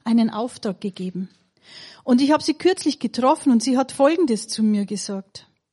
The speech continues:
"Ich werde so versorgt, dass es mir schon peinlich ist." Gott hat ihre Not nicht übersehen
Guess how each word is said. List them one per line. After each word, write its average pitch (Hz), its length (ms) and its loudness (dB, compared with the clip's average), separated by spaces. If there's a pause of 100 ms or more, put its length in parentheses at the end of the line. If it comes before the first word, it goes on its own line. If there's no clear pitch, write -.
(580)
"Ich - 180 -6
werde 269 260 2
so 311 320 0
versorgt, 262 760 0 (320)
dass 233 180 0
es 254 160 -4
mir 240 180 4
schon 233 240 -4
peinlich 220 540 -4
ist." - 360 -18 (1900)
Gott 294 460 0 (680)
hat 247 200 0
ihre 247 240 2
Not 254 320 2
nicht 269 320 2
übersehen 190 600 -8